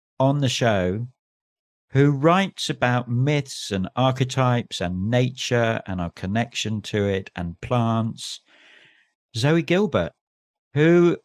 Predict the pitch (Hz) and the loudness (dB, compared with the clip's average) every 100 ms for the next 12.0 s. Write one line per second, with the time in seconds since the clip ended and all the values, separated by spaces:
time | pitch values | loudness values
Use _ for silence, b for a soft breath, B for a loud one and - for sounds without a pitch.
0 | _ _ - 156 160 196 214 - 190 185 | _ _ -2 2 4 4 4 2 2 2
1 | - 135 135 131 - - 151 208 - - | 2 4 4 0 -8 0 0 0 -10 -20
2 | _ _ _ _ _ _ _ - 110 113 | _ _ _ _ _ _ _ -4 -2 0
3 | 113 113 117 _ _ _ 107 120 127 - | -2 -4 -8 _ _ _ -2 0 0 -2
4 | 123 127 117 120 - - - b b b | -2 0 -2 -4 -10 -14 -14 b b b
5 | b _ - 151 202 247 - 220 196 196 | b _ -2 0 0 -2 0 2 2 0
6 | 180 - 214 233 214 123 101 85 82 _ | -2 -2 0 2 0 0 0 -2 -8 _
7 | _ 143 160 180 180 160 156 151 147 147 | _ -2 2 2 0 -4 -4 -4 -2 -4
8 | 139 - 180 135 98 95 151 120 104 92 | -4 -4 -2 -2 -4 -4 -4 -2 -2 0
9 | 92 90 B 143 B 185 190 180 226 220 | 0 0 B -18 B -2 0 2 2 2
10 | 185 165 143 127 233 226 - _ _ _ | 2 0 0 0 -2 -2 -8 _ _ _
11 | _ _ _ _ _ _ 226 220 - 135 | _ _ _ _ _ _ -12 -10 -4 -4